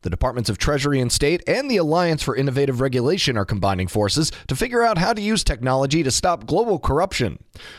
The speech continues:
The three organizations are launching the first ever tech sprint called the Anti-Corruption Solutions Through Emerging Technologies, or aset. The effort will bring together experts in government,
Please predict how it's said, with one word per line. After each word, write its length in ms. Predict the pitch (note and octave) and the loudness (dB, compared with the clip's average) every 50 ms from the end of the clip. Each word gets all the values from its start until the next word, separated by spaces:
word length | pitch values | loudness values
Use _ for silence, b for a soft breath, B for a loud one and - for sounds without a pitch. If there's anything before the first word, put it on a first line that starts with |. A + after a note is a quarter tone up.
| B B | B B
The 80 | - | -2
three 240 | G2+ - G#3 A#3+ A#3 | 0 2 2 2 2
organizations 760 | F3 F#3 G#3 G3+ G3+ G3+ F#3+ D#3 E3+ G3 F#3+ - F3+ F#3+ D#3+ | 2 2 0 2 2 0 2 2 2 2 2 2 0 0 0
are 100 | E3 E3+ | 0 0
launching 400 | D#3 E3+ F3 E3+ D3+ D#3 D#3+ D#3+ | 2 2 2 2 2 0 0 0
the 80 | C#3+ B2 | 0 0
first 340 | - - G3 G#3 F#3 - - | 0 -2 -2 0 0 0 0
ever 180 | F#3 F#3 F#3+ | 0 0 2
tech 280 | F3+ - - F3+ E3 - | 2 2 2 2 0 -2
sprint 400 | - - - A2 E2 - - - | -4 -4 -2 -4 -4 -4 -8 -4
called 260 | - C3+ C#3 C#3+ B2 | -2 0 0 0 0
the 240 | A#2 B2+ A#2 A2+ - | 0 -2 -2 0 0
Anti-Corruption 880 | F#3+ G#3 G#3 E3+ - F3 F#3 F#3 - - E3 F3 E3+ - - D#3+ D#3 C#3 | 0 0 0 2 2 0 0 0 0 0 0 0 0 0 -2 -2 -2 0
Solutions 560 | - C3+ C#3 D3+ E3+ D#3 - E3 E3 D#3 - | 0 0 0 0 0 0 0 0 0 -2 -2
Through 160 | D3 C3 A#2+ | -2 0 0
Emerging 380 | A2+ B2+ E3+ G3 D#3+ E3 E3+ D#3+ | 0 0 0 0 0 0 0 2
Technologies, 760 | - D3 - D3 D3+ D3+ D#3 E3 D#3 D#3 E3 F3+ E3+ D#3 - | 0 0 0 -2 -2 0 0 0 0 0 0 2 2 0 0
or 260 | - C#3+ D3 D3 - - | 0 0 0 0 0 0
aset. 460 | F#3+ F#3+ E3 - - A#2+ F2 - - B B B B B B B B B B - | 0 0 0 0 0 -2 -2 -4 -6 B B B B B B B B B B -4
The 120 | - A2 | -2 -2
effort 220 | A#2 - A#2+ F#2 F2+ | -2 -2 -2 -2 -2
will 120 | G2+ G2 | -2 -2
bring 220 | F#2 A2 B2 B2 | 0 -2 -2 0
together 340 | A2 A2 A#2 A#2+ B2 B2+ A2+ | 0 0 0 0 0 0 -2
experts 380 | C#3 D3 - - - D3+ - C#3 | -2 -4 -4 -4 -4 -4 -2 -2
in 120 | B2 A#2+ | -2 0
government, 440 | A#2 D#3+ D#3 D#3+ D#3+ E3 D#3+ - - | 0 -2 -2 0 0 -2 -2 -4 -6